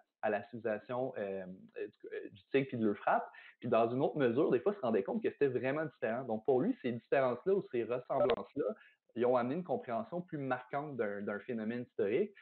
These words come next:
Je pense que c'est ça qui a fait la richesse du projet,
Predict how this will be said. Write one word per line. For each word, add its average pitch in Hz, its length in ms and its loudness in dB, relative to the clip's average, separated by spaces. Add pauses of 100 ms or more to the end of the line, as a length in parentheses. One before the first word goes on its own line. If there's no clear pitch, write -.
(180)
Je - 160 -10
pense 165 240 -2
que 117 60 -2
c'est - 80 -8
ça 175 80 2
qui 147 120 2
a 104 60 6
fait 135 240 0
la 117 120 4
richesse 110 360 2
du 127 160 -10
projet, 117 500 2